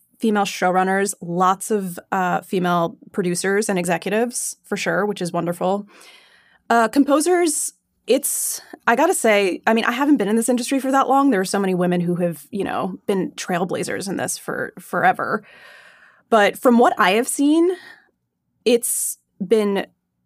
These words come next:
an incredible, like, evolution for the past couple of years.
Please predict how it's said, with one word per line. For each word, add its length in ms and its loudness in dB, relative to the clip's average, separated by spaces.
an 120 0
incredible, 1000 0
like, 280 -2
evolution 640 2
for 120 -2
the 80 0
past 260 -4
couple 240 -2
of 100 -2
years. 600 0